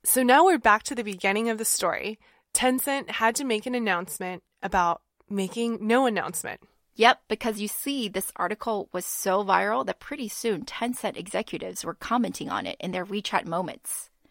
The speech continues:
Speaker 2: And even Pony Ma wrote a WeChat response, kinda acknowledging that the company has lost its way. Then someone took a screenshot of that,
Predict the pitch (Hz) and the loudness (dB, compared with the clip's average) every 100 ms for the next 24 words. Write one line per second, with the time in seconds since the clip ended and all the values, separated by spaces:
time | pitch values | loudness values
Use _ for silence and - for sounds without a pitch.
0 | _ 240 240 294 320 - 240 269 247 214 | _ -2 2 0 0 -4 0 0 2 2
1 | 233 214 165 180 175 - 202 233 - - | 6 6 6 2 0 -2 -6 -6 -8 -8
2 | - 175 - - - - - - _ _ | -10 -10 -6 -6 -6 -10 -14 -16 _ _
3 | _ - 311 339 349 294 262 247 226 202 | _ 0 2 6 6 6 4 4 4 2
4 | 214 214 208 190 - 220 220 233 233 233 | -2 -2 -4 -6 -6 -4 -4 -2 -2 -4
5 | 240 - 302 320 220 214 208 - 208 - | -6 -2 0 0 2 2 2 -2 -10 -6
6 | - 185 - - _ _ _ _ _ _ | -6 -4 -8 -12 _ _ _ _ _ _
7 | - 247 320 359 381 349 226 - 269 359 | -2 2 4 4 2 -2 -4 -4 -4 -2
8 | - 170 - - 139 127 | 2 2 2 2 4 4